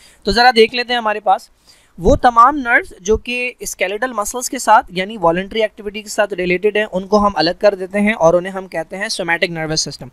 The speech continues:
तो आपके हाथों तक जो nerves आ रही हैं, आपके पैरों तक जो nerves जा रही हैं, आपकी जो आई के muscles के पास जो nerves जा रही हैं, जो आपके back के muscles हैं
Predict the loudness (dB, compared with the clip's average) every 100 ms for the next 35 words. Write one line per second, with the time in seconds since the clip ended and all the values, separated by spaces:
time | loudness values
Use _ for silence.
0 | -20 -20 _ 2 2 0 2 2 0 -8
1 | -8 -8 -4 -4 0 -2 -2 -4 -6 -8
2 | -6 -4 -4 -6 -6 -6 -4 -4 0 0
3 | 2 -2 -2 _ _ 0 0 -2 0 0
4 | -2 -6 -12 -12 -14 -12 -8 -8 -6 -6
5 | -6 -2 -2 -2 -4 -6 -10 -12 0 0
6 | 0 -2 0 0 -2 -10 -10 -12 -12 -10